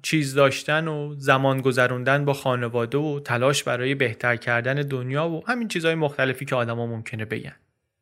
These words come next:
بعد میگه اینو برد انداخت رو نمودار میزان افسردگی و اضطراب آدما.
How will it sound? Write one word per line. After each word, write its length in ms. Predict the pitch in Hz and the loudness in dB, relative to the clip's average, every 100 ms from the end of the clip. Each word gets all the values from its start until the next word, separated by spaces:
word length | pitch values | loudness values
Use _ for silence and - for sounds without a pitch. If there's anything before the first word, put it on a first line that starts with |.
| _ | _
بعد 260 | 175 220 208 | 0 0 0
میگه 220 | 190 220 | 0 2
اینو 240 | 220 226 | 2 0
برد 480 | 226 - 160 196 220 | 0 -2 4 4 4
انداخت 380 | 180 175 196 - | 2 4 4 2
رو 60 | |
نمودار 520 | 190 165 156 151 170 180 | 0 2 2 4 2 2
میزان 400 | 160 139 147 175 | 0 2 2 4
افسردگی 800 | 151 139 - 139 127 123 127 | 0 0 2 2 4 0 2
و 40 | 156 | 2
اضطراب 540 | 143 - 127 127 127 | 2 2 2 4 4
آدما. 560 | 120 113 110 104 107 | 2 0 -2 -4 -6